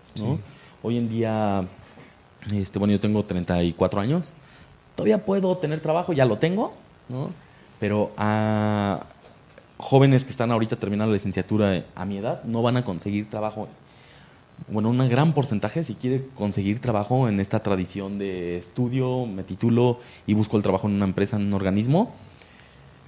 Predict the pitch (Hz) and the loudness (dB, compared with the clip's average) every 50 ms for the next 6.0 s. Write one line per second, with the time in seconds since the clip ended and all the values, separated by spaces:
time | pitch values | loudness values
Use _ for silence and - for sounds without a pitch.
0 | - - - - - - - 104 110 107 110 120 127 131 - 139 127 131 - 135 | -20 -20 -20 -20 -20 -2 4 6 6 8 8 8 8 6 6 4 4 4 4 2
1 | 123 - 135 139 151 139 131 131 123 110 110 92 87 - - - - - - - | 4 6 6 6 6 6 4 2 0 0 -2 -4 -4 -6 -4 -2 -2 0 2 2
2 | 110 107 104 - - - - 107 107 98 120 110 113 127 127 151 156 156 147 151 | 2 4 2 2 0 0 0 0 2 2 2 0 2 0 0 2 2 0 0 0
3 | 151 135 139 123 113 110 113 117 123 123 123 127 127 120 120 120 120 - 92 90 | -2 -2 -2 -2 -2 -2 0 0 0 0 2 2 2 2 0 -2 -4 -6 -8 -8
4 | - 95 87 95 92 90 87 - - - 95 95 - 101 - 123 120 123 120 123 | -8 -10 -10 -8 -10 -10 -12 -14 -16 -14 -10 -6 -4 -2 2 4 4 6 6 8
5 | 131 135 123 123 123 117 107 110 101 101 98 92 92 90 90 90 87 - - | 8 8 8 6 4 2 0 0 0 0 0 0 0 0 0 0 -2 -4 -8